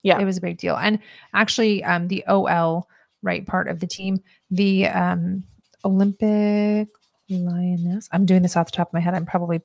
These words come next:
Speaker 2: butchering the pronunciation and getting it wrong. Anyway,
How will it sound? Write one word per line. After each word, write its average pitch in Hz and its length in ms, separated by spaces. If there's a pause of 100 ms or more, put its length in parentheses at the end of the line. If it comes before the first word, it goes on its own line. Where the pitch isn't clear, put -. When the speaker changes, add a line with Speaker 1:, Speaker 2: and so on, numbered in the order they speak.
(140)
Speaker 2:
butchering 185 640
the 180 80
pronunciation 180 600
and 185 80
getting 185 180
it 190 60
wrong. 185 340
Anyway, 226 420